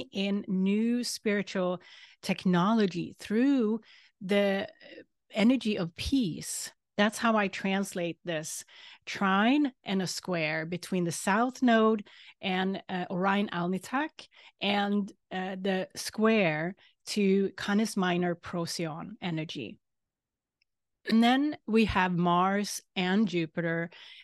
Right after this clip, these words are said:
are each making a trine to Orion Betelgeuse at twenty-nine degrees of Gemini.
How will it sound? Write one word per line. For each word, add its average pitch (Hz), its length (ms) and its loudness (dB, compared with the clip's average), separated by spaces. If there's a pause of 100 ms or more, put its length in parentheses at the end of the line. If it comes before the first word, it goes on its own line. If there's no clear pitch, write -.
(100)
are 185 160 -8
each 254 320 0
making 196 640 2
a 202 120 -8
trine 180 560 -4
to 175 480 0
Orion 175 720 0
Betelgeuse 180 640 0
at 160 160 -12
twenty-nine 175 580 0
degrees 165 480 -6
of 156 120 -8
Gemini. 170 640 -2